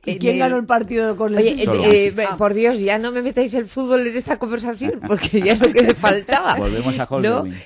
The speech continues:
Speaker 2: Le iba, eh, le iba a decir yo que ante la crisis evidente del Partido Socialista,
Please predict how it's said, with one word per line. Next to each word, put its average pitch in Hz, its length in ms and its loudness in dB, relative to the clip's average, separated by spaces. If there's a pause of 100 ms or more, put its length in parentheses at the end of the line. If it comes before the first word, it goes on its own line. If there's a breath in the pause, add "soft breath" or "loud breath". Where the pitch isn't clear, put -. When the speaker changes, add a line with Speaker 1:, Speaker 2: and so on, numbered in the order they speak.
Speaker 2:
Le 170 220 0
iba, 190 320 2
eh, 180 380 0
le 185 120 2
iba 202 80 4
a 202 40 4
decir 190 400 2
yo 170 220 2
que 180 80 -6
ante 156 180 -4
la 147 140 -4
crisis 180 300 -6
evidente 151 420 -2
del 131 100 -4
Partido 139 340 -6
Socialista, 143 680 -6